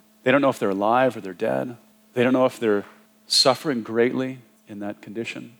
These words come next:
It's crazy. Imagine just the heartache. Think about the hostages in, in, um,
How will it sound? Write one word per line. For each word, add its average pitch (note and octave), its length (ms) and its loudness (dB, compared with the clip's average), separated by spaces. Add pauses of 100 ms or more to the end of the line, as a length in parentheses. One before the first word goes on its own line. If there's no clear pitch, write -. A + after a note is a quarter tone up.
It's - 120 -20
crazy. A2+ 300 -12
Imagine C3+ 480 2
just - 320 -8 (200)
the - 80 -18
heartache. D3+ 480 -2 (240)
Think D#3+ 160 2
about C#3 240 4
the G#2+ 60 -12
hostages G#2+ 580 -4
in, G2 140 -12 (140)
in, G2+ 260 -16
um, G2+ 320 -12